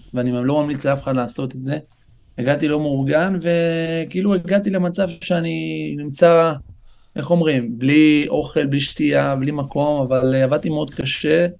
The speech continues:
והצלחתי, איך אומרים, להגיע למצב שאני עצמאי ויכול, אה, לדאוג לעצמי,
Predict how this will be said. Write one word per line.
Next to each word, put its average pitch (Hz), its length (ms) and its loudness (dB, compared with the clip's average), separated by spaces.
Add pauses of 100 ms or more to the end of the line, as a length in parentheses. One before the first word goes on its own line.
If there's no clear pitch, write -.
(760)
והצלחתי, 147 800 2
איך 139 140 -2
אומרים, 143 340 -2 (880)
להגיע 123 640 4 (640)
למצב 123 340 -2
שאני 135 260 -2
עצמאי 127 640 0
ויכול, 131 500 0
אה, 123 120 6
לדאוג 127 260 -2
לעצמי, 139 480 -2